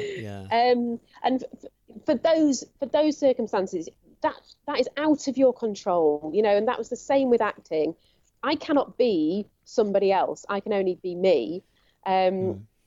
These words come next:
Speaker 2: you know, and some of them you've got to walk away and just go, "Right, well, I couldn't, I couldn't do that. I couldn't be that." Others are more galling, where you think, "I could definitely do that.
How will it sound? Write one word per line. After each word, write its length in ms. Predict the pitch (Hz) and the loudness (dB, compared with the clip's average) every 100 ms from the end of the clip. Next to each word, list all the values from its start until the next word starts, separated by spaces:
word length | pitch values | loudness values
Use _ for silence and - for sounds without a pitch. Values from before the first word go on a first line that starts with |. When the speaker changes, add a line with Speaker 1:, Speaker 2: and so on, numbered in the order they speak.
| _ - | _ -2
Speaker 2:
you 100 | 226 | 2
know, 160 | 196 - | 2 0
and 140 | 214 | -4
some 240 | - 285 269 | 0 2 2
of 80 | |
them 120 | 269 240 | 2 0
you've 120 | 220 | 2
got 80 | 202 | 2
to 80 | |
walk 200 | 190 180 | 4 2
away 360 | 180 170 170 175 | 0 0 2 2
and 100 | 170 | 0
just 180 | 175 - | -6 -4
go, 280 | 151 151 - | 0 0 0
"Right, 260 | 196 - - | -2 -2 0
well, 200 | 180 170 | 0 0
I 80 | 180 | -2
couldn't, 280 | - 202 - _ | -8 -10 -10 _
I 60 | 185 | -12
couldn't 240 | - 196 | -10 -6
do 120 | 170 156 | -2 0
that. 100 | - | -2
I 40 | |
couldn't 200 | - 175 | -6 -4
be 160 | 170 160 | -2 -2
that." 380 | - 160 - _ _ _ _ - | -4 -6 -8 _ _ _ _ -2
Others 340 | 262 302 294 | 2 4 4
are 60 | 254 | 4
more 240 | 240 240 | 4 4
galling, 520 | - 220 220 190 214 247 | 4 4 4 4 2 0
where 100 | 202 | 0
you 140 | 202 | -2
think, 220 | 208 190 | -2 -2
"I 100 | 190 | -2
could 180 | 185 180 | -4 -8
definitely 480 | - 240 240 208 214 | -10 -6 -4 -2 0
do 200 | 214 202 | 2 2
that. 420 | 190 175 - - | 0 -2 -6 -16